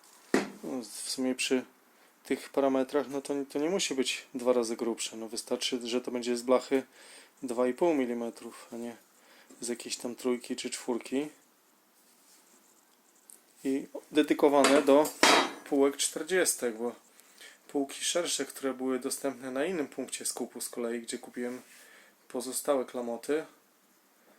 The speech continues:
chciałem ciąć po to, żeby uzyskać, no, nie większą głębokość niż czterdzieści centymetrów, a te są akurat czterdziestki, więc dlatego zdecydowałem się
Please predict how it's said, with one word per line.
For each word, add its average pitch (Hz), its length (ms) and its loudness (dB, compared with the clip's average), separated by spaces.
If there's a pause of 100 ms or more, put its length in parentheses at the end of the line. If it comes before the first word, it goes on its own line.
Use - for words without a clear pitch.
(140)
chciałem 143 500 -6
ciąć 139 520 0 (680)
po 127 120 -8
to, 139 160 -8
żeby 139 260 -4
uzyskać, 135 760 -2 (460)
no, 135 220 -4
nie 143 160 0
większą 147 420 -2
głębokość 135 600 -2
niż 143 200 -4
czterdzieści 135 600 -2
centymetrów, 156 640 -2
a 127 80 0
te 151 140 0
są 160 300 6
akurat 123 280 -2
czterdziestki, 120 640 -2
więc 120 140 -6
dlatego 139 440 0 (480)
zdecydowałem 139 640 2
się 147 280 2